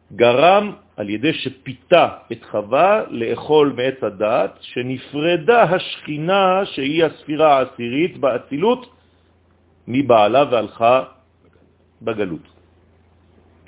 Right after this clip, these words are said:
אז הפגם הזה, מידה כנגד מידה,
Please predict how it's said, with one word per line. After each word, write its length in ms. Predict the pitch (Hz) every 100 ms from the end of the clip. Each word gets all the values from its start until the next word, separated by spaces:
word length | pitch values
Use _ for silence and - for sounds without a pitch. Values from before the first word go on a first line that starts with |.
| _ _ _ _ _ _ _ _ _ _ _ _ _ _ _ -
אז 180 | 101 104
הפגם 400 | - 120 165 151
הזה, 280 | 113 117 156
מידה 300 | 147 139 135
כנגד 480 | 135 127 123 113
מידה, 500 | 95 85 98 123 180